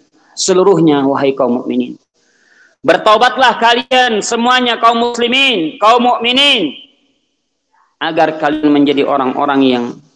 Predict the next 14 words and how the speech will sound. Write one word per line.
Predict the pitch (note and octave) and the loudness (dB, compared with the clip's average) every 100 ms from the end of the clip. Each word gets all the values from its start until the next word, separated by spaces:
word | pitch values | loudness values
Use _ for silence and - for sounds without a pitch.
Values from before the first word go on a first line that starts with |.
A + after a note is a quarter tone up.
| _ _ _ _ _ _ | _ _ _ _ _ _
diberikan | C3+ D3+ D3+ C3 A#2+ | -2 -2 0 -2 -2
kebahagiaan | B2+ A#2+ B2 A#2+ C3 B2 | -4 -2 -4 -2 -4 -4
oleh | A#2+ - | -6 -6
Allah | A#2+ | -8
Subhanahu | - A2+ - - A1 | -8 -10 -8 -8 -8
wa | G1+ | -12
taala. | - _ - - _ _ _ _ _ _ _ C6+ C6+ _ _ _ _ F5 _ _ _ _ _ _ C3+ | -14 _ -20 -20 _ _ _ _ _ _ _ _ -20 _ _ _ _ -20 _ _ _ _ _ _ -4
Maka | D3 D#3+ | -2 0
jalan | D#3 D#3+ D#3 | 2 2 2
keluar | - D3+ D#3+ E3 D3 - - | 2 2 4 4 0 -4 -8
satu-satunya | D3 C3+ D3 C#3 D3 C#3+ | -6 -4 -4 -4 0 0
untuk | - C#3 C3+ - _ _ _ _ _ _ _ D#3+ _ _ _ _ _ _ _ _ _ | 2 0 -2 -6 _ _ _ _ _ _ _ _ _ _ _ _ _ _ _ _ _
bisa | C3 F3 - E3+ C3+ - - - - _ _ _ _ _ _ _ _ _ _ _ - | 0 0 2 0 -2 -6 -14 -20 -20 _ _ _ _ _ _ _ _ _ _ _ -4
memperbaiki | D3+ D3 E3+ D#3+ F3 F3+ - | -2 0 0 2 2 2 -2